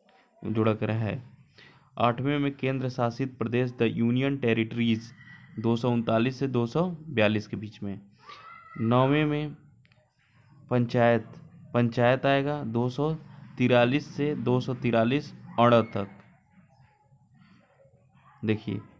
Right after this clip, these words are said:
नाइन ए, नाइन ए में नगर पालिका, the municipalities, म्युनिसिपैलिटीज आ रहा है दो सौ तिरालीस त से दो सौ तिरालीस य अक्षर तक। ठीक है,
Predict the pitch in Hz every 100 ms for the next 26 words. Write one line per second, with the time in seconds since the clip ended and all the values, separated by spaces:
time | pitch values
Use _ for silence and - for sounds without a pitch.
0 | 113 117 131 139 160 156 - 131 117 104
1 | - - - 117 117 131 139 - - 139
2 | 147 139 139 143 - - - - - -
3 | 113 117 127 147 156 139 120 120 120 123
4 | 117 127 143 151 120 123 123 127 117 120
5 | 117 117 135 135 123 - 107 - _ _
6 | _ _ _ - 117 120 117 117 117 127
7 | 123 123 - 120 123 120 117 120 127 127
8 | 110 117 127 - - 123 135 135 151 160
9 | - - - 110 117 123 123 120 113 117
10 | 139 135 113 117 127 - 113 - - 104
11 | 107 101 _ _ _ _ _ _ - 127
12 | 123 170 151 120